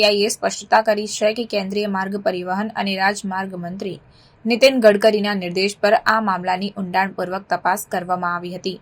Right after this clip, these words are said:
અને જવાબદાર અધિકારીઓ અને એજન્સીઓ સામે કડક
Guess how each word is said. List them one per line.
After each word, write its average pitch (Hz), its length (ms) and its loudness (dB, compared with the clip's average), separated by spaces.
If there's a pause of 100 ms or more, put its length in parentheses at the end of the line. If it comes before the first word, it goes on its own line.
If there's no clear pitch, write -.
(160)
અને 190 160 -4
જવાબદાર 185 600 -2
અધિકારીઓ 180 600 -2
અને 196 240 -4 (100)
એજન્સીઓ 190 680 -6
સામે 180 240 -2
કડક 190 360 -2